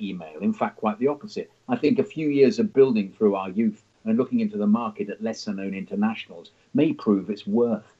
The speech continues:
uh, it's worth it, but patience is in order. As supporters, and for us overseas watching at stupid o'clock,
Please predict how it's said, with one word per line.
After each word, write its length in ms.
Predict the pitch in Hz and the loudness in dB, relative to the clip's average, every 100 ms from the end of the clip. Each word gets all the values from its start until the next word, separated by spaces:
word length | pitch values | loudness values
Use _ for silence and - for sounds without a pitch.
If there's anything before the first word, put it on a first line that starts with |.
| _ _ _ | _ _ _
uh, 200 | 113 104 - - - | 0 0 -2 -14 -10
it's 200 | 123 - | -10 0
worth 340 | 127 120 107 90 | 6 6 4 -2
it, 120 | - _ _ | -10 _ _
but 180 | 110 - | -8 -4
patience 560 | 139 131 - - 110 - | 2 2 2 -8 -14 -12
is 140 | - 90 | -8 -4
in 140 | 101 | -2
order. 340 | 87 76 76 - - - - - - | -4 -8 -12 -16 -18 -20 -16 -4 2
As 140 | 123 | 2
supporters, 760 | 147 - 196 160 - 92 - - | 2 4 6 4 0 -10 -12 -8
and 160 | 110 | -6
for 120 | 107 110 | -4 -6
us 280 | 127 104 - | -6 -8 -8
overseas 680 | 120 110 107 - 151 113 90 | -6 -6 -8 -6 -4 -4 -4
watching 420 | 107 - - 95 | -6 -6 -10 -12
at 180 | 92 - _ _ | -14 -16 _ _
stupid 580 | - - - 151 - 101 | -20 -16 -10 -8 -4 -2
o'clock, 580 | 95 92 - 107 - | -2 -4 -2 -4 -4